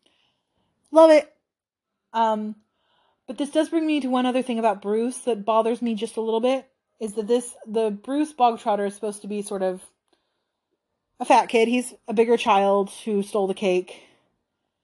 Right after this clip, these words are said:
They usually have a larger child playing this role.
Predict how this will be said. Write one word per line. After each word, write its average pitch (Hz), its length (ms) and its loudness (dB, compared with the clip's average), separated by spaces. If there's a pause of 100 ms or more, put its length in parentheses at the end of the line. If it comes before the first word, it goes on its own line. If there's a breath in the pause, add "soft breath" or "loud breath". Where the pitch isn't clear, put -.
(440)
They 214 180 4
usually 214 460 0
have 196 260 4
a 196 60 0
larger 190 480 0
child 180 400 0
playing 185 380 -6
this - 280 -12
role. 277 460 4